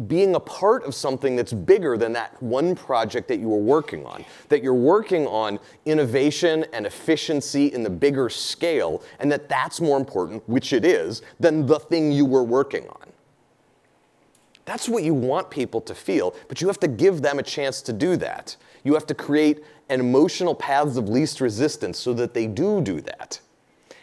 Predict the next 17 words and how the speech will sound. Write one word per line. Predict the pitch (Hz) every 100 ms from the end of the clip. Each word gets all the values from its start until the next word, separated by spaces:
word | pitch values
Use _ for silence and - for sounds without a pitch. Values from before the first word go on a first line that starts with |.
| -
And | 175
the | 165
amazing | 196 302 247 160
thing | 143 120
is | 110 110 - -
that | 185 -
twenty-five | 214 214 202 175 175
or | 143
thirty | 165 156 131
people | - 214 - 76 - _ _ _ _ _ _ _ _ - - _ _ -
went | 135 220 233
on, | 120 98 127 -
in | 135
that | 143
particular | - - 226 - 127
case, | 92 87 82 - - -
about, | - 151 131 -